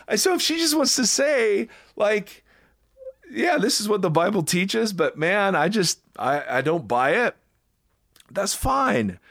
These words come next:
But that isn't, that isn't what it is to be Christian, right? I mean, that, to be Christian is to hold on to the center, and part of the center is this person of Jesus, and part of the person of Jesus is that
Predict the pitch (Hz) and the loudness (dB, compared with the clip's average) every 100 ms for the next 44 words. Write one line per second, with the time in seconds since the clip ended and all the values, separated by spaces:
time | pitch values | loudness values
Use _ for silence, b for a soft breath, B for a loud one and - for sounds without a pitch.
0 | b b b 170 165 247 262 226 208 156 | b b b -2 0 2 2 0 -2 -2
1 | 185 226 233 190 185 196 180 196 202 - | 0 2 0 0 0 0 0 0 -2 -4
2 | 175 160 - 262 - - 190 110 87 95 | -6 -6 -2 -2 0 0 0 0 -4 -12
3 | _ - 139 277 349 170 175 180 180 175 | _ -4 0 0 0 0 0 2 0 0
4 | - 165 185 - 254 - 165 165 190 170 | -2 -4 -4 -4 -6 -4 -4 -4 -2 -4
5 | 170 160 156 151 143 - 220 269 165 127 | -2 0 0 0 0 0 0 -2 0 0
6 | 120 - B B B B 139 - 147 180 | -2 -6 B B B B -20 -10 -2 0
7 | 233 208 160 - 180 233 - 160 123 127 | 0 0 0 0 -2 -2 -2 -2 -2 -4
8 | 131 - - 165 - 147 120 151 254 143 | -6 -6 -4 -2 0 -2 -2 -4 -2 -4
9 | 107 - 120 - 135 156 165 - 165 - | -4 -6 -8 -6 -4 -4 -6 -4 -4 -2
10 | 151 139 214 208 120 - 120 107 113 | -4 -2 -2 -2 -4 -4 -8 -4 -4